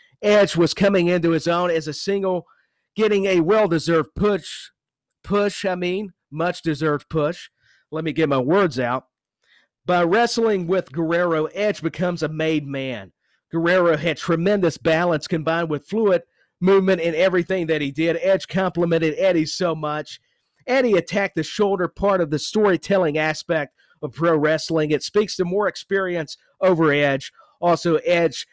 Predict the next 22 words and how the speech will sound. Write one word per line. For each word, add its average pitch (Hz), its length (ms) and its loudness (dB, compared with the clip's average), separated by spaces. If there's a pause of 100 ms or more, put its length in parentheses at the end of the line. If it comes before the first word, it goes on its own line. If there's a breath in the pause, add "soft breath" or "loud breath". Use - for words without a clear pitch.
(140)
seemed 254 340 2
to 240 80 2
be 240 140 2
the 220 120 2
guy 175 360 2
who 160 160 0
W 202 380 -2
W 208 340 -2
E 190 120 -2
relied 170 540 0
on 127 300 -4 (280 soft breath)
and 170 200 0
knew 180 160 2
this 170 240 -2
is 160 120 -6
a 139 120 -2
person 185 480 -2
who 170 180 -2
could 156 140 0
work 180 320 0
with 175 200 -4
anyone, 147 600 -4